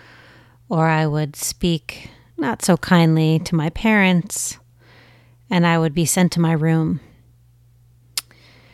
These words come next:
And I remember sitting in my room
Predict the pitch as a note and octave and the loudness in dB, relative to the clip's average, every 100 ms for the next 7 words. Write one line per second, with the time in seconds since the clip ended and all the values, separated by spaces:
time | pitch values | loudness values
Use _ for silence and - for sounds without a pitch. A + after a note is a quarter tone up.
0 | - _ _ _ _ _ _ _ _ G3+ | -20 _ _ _ _ _ _ _ _ 0
1 | G3 G#3 G#3+ A#3 D4 D#4+ C4 F3 - G#3+ | 0 2 2 4 2 0 0 0 0 4
2 | A3+ G#3+ G3 F3+ D#3+ F3 F3+ E3+ E3 E3+ | 6 8 6 6 4 4 4 4 2 -2